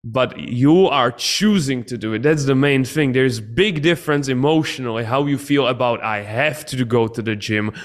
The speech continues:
compared to, "Man, I'm excited. I'm choosing to go to the gym."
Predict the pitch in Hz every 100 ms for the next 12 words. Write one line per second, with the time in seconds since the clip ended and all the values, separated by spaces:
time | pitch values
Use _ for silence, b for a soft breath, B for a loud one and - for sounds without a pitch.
0 | B B 147 127 135 120 123 113 113 135
1 | 131 123 113 - - 127 131 123 110 113
2 | - - 151 135 117 110 113 110 95 113
3 | 98 101 92 67